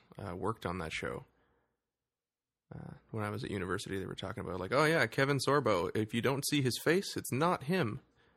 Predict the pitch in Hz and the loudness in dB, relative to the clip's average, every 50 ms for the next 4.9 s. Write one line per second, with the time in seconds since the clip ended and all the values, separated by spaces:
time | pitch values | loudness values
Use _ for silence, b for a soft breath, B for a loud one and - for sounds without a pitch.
0 | b b b b b _ - - _ - - - - - - _ _ - - - | b b b b b _ -20 -16 _ -12 -12 -12 -12 -18 -20 _ _ -16 -14 -8
1 | - 104 135 123 165 151 131 143 123 120 117 110 - - - - 143 139 156 156 | 4 6 6 10 10 10 10 12 10 8 8 6 0 -8 -2 4 4 6 6 6
2 | 143 151 147 135 - - - 135 143 143 - 185 185 190 - - - 110 117 120 | 6 6 6 6 6 6 6 6 6 6 6 2 2 2 2 2 2 4 4 4
3 | 120 120 117 117 117 123 123 - 120 110 113 110 - 117 113 123 123 110 110 104 | 4 4 4 6 6 6 4 2 0 0 0 -2 0 0 0 0 2 2 2 2
4 | 110 107 - - - - 107 - 101 82 - - - 87 - - 110 113 | 0 -2 -2 -2 -2 -2 2 2 2 2 2 0 0 0 0 0 -2 -2